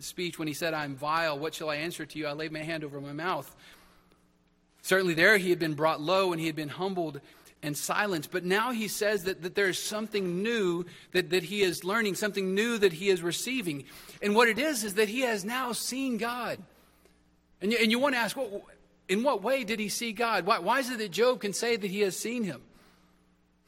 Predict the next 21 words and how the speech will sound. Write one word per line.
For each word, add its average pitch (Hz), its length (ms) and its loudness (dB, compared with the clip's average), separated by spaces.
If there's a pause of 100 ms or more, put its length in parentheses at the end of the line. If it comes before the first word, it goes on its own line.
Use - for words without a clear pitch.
(1120)
Maybe 170 160 -2
your 202 80 4
mind 196 280 4
goes 185 180 2
back 180 280 2
to 196 80 0
Exodus 180 360 -4
thirty-three, 180 500 -2
whenever 170 400 -4 (220)
Moses 175 440 2
had 185 200 0
his 175 160 -2
encounter 180 400 -2
with 165 160 -6
God. 156 340 0 (500)
God 185 240 6
said, 185 280 6
"I 175 60 8
will 175 120 4
make 190 300 2
my, 170 260 2